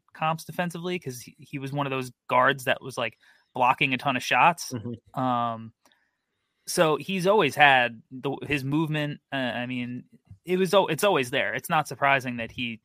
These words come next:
Speaker 1: turns into, you know, a two-way guy. I, I'm still weary of guys like that, you know, exerting that defensive energy for, you know, the thirty-eight minutes they're playing,
Speaker 2: Right.
Speaker 1: um,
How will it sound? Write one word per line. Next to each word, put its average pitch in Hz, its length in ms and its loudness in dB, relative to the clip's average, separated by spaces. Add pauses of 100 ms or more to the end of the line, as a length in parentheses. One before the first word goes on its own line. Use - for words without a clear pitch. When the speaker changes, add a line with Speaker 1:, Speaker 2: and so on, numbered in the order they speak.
Speaker 1:
turns 120 320 -6
into, 113 460 -8 (340)
you 120 80 -6
know, 110 60 -6
a 110 60 -10
two-way 113 340 -6
guy. 117 360 2 (400)
I, 165 120 4
I'm 170 140 2
still 147 280 0
weary 131 360 2
of 110 140 -12
guys 117 240 0
like 110 140 -10
that, 110 240 0 (140)
you 117 100 -12
know, 110 220 -20
exerting 120 440 -8
that 107 260 -6 (100)
defensive 120 400 -8
energy 113 360 -8
for, 104 380 -12 (380)
you 123 100 -10
know, 120 140 -16 (120)
the - 80 -12 (160)
thirty-eight 117 400 0
minutes 117 260 -4
they're 113 100 -10
playing, 131 480 0 (240)
Speaker 2:
Right. 120 100 0
Speaker 1:
um, - 300 -8